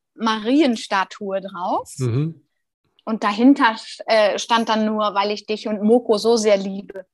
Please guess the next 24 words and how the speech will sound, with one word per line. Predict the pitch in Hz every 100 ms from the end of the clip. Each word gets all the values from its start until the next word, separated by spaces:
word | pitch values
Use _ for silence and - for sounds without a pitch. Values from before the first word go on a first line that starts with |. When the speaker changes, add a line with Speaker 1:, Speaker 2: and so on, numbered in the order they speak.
| _
Speaker 2:
Mhm. | 143 127
Speaker 1:
Das | 120 120
fand | 262 220
ich | -
auch | 127 -
schön. | - 156 147 - _ _ - - - - - -
Also | 240 233
dieses, | 208 254 226 226 - - _ _ _
diese | 233 214 196
Mitvorfreude, | 202 220 494 - - - - 240 226 - - 175 170 170 180
Speaker 2:
Mhm. | 113 107 113 107
Speaker 1:
diese, | 202 196 - - _ _ _ _ _ -
also | 208
wir | 220
haben | 247
uns | 240
beide | - 208 233 240 202 202
wirklich | 240 247 220 -
sehr, | 170 170 196 196 170
sehr | 165 170 170 -
drauf | 123 -
Speaker 2:
Mhm. | 107
Speaker 1:
gefreut. | 95 90 92 -
Das, | 185 - - - -